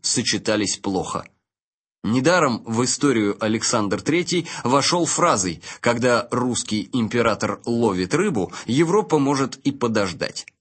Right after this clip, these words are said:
Это было сказано в ответ на напоминание, что его ждёт один из послов.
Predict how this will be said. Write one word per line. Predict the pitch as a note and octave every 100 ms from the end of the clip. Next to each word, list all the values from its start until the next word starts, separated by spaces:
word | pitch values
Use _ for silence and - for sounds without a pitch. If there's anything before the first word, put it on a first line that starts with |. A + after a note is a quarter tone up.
| _ _ _ _
Это | A2 G#2+
было | G#2 G#2
сказано | F#2+ - D#3+ A#2 G2+
в | F#2+
ответ | G#2 A2+ A2 -
на | B2
напоминание, | A#2 A2 G#2 G#2+ C3+ D3+ A2+ F#2+
что | - G#2+
его | A2+ D3+
ждёт | D#3+ B2 B2 -
один | G#2 F#2+ G#2+ G2+
из | -
послов. | G#2 F#2 F#2 D2 -